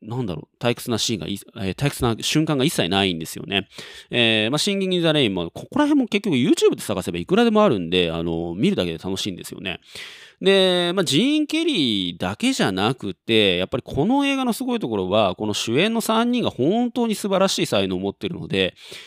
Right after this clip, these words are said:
もうね、あの、なんだろうな、えーっと、おせち料理みたいなね、っていうことを、まあ、今時、あの、おせち料理好きな人いないから、あの、それって贅沢なのどうなのっていう感じになっちゃうかもしんないんだけど、あの、どれもね、あの、脇に収まってないんだよね。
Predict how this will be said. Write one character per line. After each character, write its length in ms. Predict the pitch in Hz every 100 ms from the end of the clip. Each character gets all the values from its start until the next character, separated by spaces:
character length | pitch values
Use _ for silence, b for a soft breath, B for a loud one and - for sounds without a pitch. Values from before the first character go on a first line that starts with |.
| B B B
も 360 | - 151 220 139
う 20 |
ね、 260 | 101 95 85
あ 240 | - 156
の、 320 | 110 95 87
な 220 | 92 175 285
ん 80 |
だ 100 | 190
ろ 120 | 82 78
う 40 |
な、 220 | 80 73 - _ _ -
え 360 | 98 87 80
ー 20 | -
っ 40 | _
と、 100 | - 107
お 100 | 123
せ 140 | 254
ち 120 | 285
料 160 | 302 330
理 80 | 131
み 100 | 98
た 120 | -
い 40 |
な 100 | 71
ね、 140 | 107 175
っ 20 |
て 140 | -
い 20 | 185
う 40 |
こ 80 | -
と 100 | 107
を、 40 |
ま 160 | 98 98
あ、 40 | 87
今 200 | 120 143
時、 220 | 151 147
あ 60 | 120
の、 100 | 107
お 40 |
せ 100 | 110
ち 140 | 165 180
料 100 | 156
理 100 | 131
好 80 | -
き 80 |
な 80 | 147
人 160 | 101 92
い 80 | 92
な 100 | 120
い 140 | 101
か 140 | 98
ら、 180 | 82 87 B B B
あ 240 | 104 90
の、 120 | 87 90
そ 160 | 147
れ 60 | 165
っ 20 |
て 160 | - 131
贅 160 | 151
沢 160 | 151 -
な 100 | 98
の 80 | 85
ど 120 | 123
う 40 |
な 80 | 104
の 80 | 92
っ 40 |
て 100 | -
い 20 |
う 20 | 92
感 100 | 90
じ 100 | 98
に 40 |
な 60 | -
っ 40 |
ち 180 | - 135
ゃ 40 |
う 20 |
か 60 | 98
も 60 | 85
し 140 | 131
ん 60 | 131
な 100 | 135
い 60 |
ん 20 |
だ 80 | 95
け 80 | -
ど、 180 | 98 92 B B B B
あ 280 | 120 120 110
の、 340 | 107 101 101 104
ど 200 | 123 311
れ 100 | 392
も 160 | 143
ね、 100 | 104 92 90 -
あ 200 | 101 101
の、 260 | 95 92
脇 300 | 101 135 269
に 160 | 233 113
収 160 | 220
ま 80 | 247
っ 60 | 254
て 100 | 120
な 180 | 208 269
い 80 |
ん 100 | 127
だ 80 | 76
よ 60 | 76
ね。 220 | 92